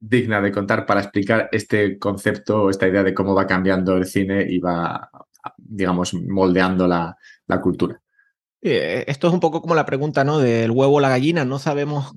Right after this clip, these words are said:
Speaker 2: qué, qué es qué, pero sí que es verdad que hay ahí al final como una especie de retroalimentación constante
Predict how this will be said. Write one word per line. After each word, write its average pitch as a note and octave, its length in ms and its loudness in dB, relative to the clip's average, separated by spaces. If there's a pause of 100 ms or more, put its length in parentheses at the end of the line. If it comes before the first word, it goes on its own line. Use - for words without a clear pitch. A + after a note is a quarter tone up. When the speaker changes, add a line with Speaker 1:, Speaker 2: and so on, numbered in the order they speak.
(140)
Speaker 2:
qué, C3+ 520 2
qué C3+ 160 2
es C#3+ 160 0
qué, D#3 200 0
pero D#3 180 2
sí C#3 180 -4
que D3 80 -4
es C3+ 80 -2
verdad C#3+ 280 -2
que C3+ 140 0
hay B2 200 0
ahí C3+ 180 0
al C3+ 80 0
final C3+ 420 -4
como A2 260 0
una A#2 240 0
especie A#2 340 -2
de A2+ 220 2
retroalimentación B2 1000 0
constante B2+ 540 -4